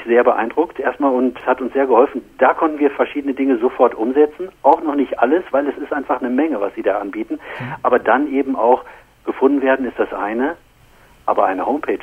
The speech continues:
Speaker 1: zu haben, wofür man kein Abitur oder ein Hochschulstudium absolvieren muss, um da durchzufinden, ja, das ist das eine. In der Einfachheit liegt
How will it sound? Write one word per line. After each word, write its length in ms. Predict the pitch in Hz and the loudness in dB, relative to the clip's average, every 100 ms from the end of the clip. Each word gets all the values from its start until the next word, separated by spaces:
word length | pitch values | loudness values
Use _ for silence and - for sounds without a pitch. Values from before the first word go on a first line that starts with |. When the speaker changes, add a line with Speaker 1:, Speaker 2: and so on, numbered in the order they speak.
| - | -6
Speaker 1:
zu 120 | 90 | -8
haben, 320 | 80 - - _ _ _ _ _ | -8 -10 -16 _ _ _ _ _
wofür 300 | 113 - 117 | -6 -2 -2
man 160 | 107 98 | 0 -2
kein 180 | 107 101 | -4 -4
Abitur 520 | 98 92 - 156 147 - - _ _ _ - | -6 -6 -2 0 -2 -6 -20 _ _ _ -12
oder 160 | - | -10
ein 100 | 98 | -2
Hochschulstudium 840 | 131 - - 104 - 104 104 101 110 | 2 2 0 -6 -4 -6 -2 -4 -2
absolvieren 580 | 107 - 98 104 104 104 | -4 -2 -2 -2 -2 -2
muss, 160 | 117 - - - | -4 -6 -18 -10
um 220 | - 113 104 | -2 0 2
da 140 | 101 | 2
durchzufinden, 840 | 107 175 - 104 - 95 92 139 - - - - - | 2 0 -2 -6 -2 -4 -4 -10 -14 -20 -20 -20 -8
ja, 240 | 107 127 - _ _ _ - | -4 -4 -6 _ _ _ -6
das 120 | 123 | -4
ist 140 | 117 113 | -2 -2
das 140 | 107 | -2
eine. 300 | 131 143 117 | 0 0 0
In 160 | 98 113 | -2 0
der 140 | 113 | 2
Einfachheit 600 | 110 143 - - 104 95 | 2 0 -2 0 0 0
liegt 180 | 101 98 | -4 -10